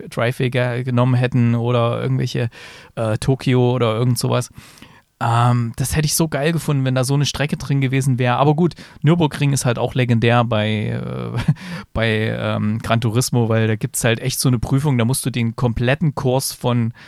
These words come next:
von, vom Nürburgring, äh, unter, ich glaub, zehn Minuten oder so schaffen.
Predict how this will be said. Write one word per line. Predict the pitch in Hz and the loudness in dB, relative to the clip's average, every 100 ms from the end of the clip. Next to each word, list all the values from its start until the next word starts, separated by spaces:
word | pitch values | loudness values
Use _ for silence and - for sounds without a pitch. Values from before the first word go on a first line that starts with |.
| - - - - | -20 -20 -20 -20
von, | - 123 117 113 123 | -4 -2 0 0 0
vom | - 127 | 2 4
Nürburgring, | 135 160 160 135 - 127 127 127 - _ | 6 6 4 2 2 2 2 0 -8 _
äh, | 123 110 117 117 - _ - | -4 -2 0 -2 -8 _ 0
unter, | 151 165 143 | 2 4 0
ich | - | 0
glaub, | 127 - _ _ _ _ _ | -2 -4 _ _ _ _ _
zehn | - 120 | -6 -2
Minuten | 117 113 180 208 | 0 -2 0 0
oder | 185 175 | 0 0
so | 185 | -4
schaffen. | - 175 214 208 | -2 0 2 0